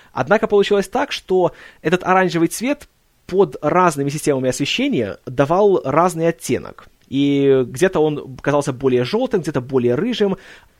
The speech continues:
а в определённых ситуациях даже немножко казался голубоватым. И для того, чтобы найти оптимальный цвет, который удовлетворит режиссёра, э, было взято шесть машин, которые окрасились сразу в два цвета,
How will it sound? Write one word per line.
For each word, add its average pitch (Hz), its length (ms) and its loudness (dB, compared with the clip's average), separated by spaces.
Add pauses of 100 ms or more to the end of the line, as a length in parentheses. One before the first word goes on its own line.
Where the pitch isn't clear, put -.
(120)
а 143 80 -2
в 151 40 2
определённых 156 540 2
ситуациях 240 640 0
даже 208 400 0
немножко 190 320 -4
казался 143 280 -2
голубоватым. 139 800 -2 (300)
И 220 140 0
для 214 140 6
того, 220 260 2
чтобы 156 240 -2
найти 165 340 0
оптимальный 135 720 -2
цвет, 123 320 -2
который 139 280 -2
удовлетворит 135 540 0
режиссёра, 123 580 0 (380)
э, 123 200 4
было 202 320 4
взято 185 280 2
шесть 220 400 0
машин, 165 460 -2 (360)
которые 175 260 2
окрасились 180 400 2
сразу 160 200 0
в 123 80 -12
два 135 220 4
цвета, 135 480 0